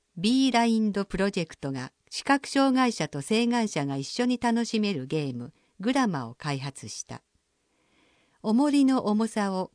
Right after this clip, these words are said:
言葉で説明し合い、天秤に乗せて吊り合ったら成功。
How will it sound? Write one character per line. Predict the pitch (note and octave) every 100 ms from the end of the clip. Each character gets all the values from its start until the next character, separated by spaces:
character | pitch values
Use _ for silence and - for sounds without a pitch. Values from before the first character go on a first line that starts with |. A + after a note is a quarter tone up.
| -
言 | G#3+ C#4
葉 | C4+
で | F3+
説 | - C3+ -
明 | F#3 E3+ E3
し | - D#3
合 | C#3+
い、 | B2+ - _ _ _ _
天 | B3+ C#4
秤 | C4+ C#4 B3+
に | B3 A3+
乗 | G#3
せ | G#3+ G3+
て | F#3+ F#3
吊 | - A3
り | B3+ C4
合 |
っ | B3+ _
た | C3
ら | B2+ B2+
成 | - D#3
功。 | C#3+ C3+ B2 B2 -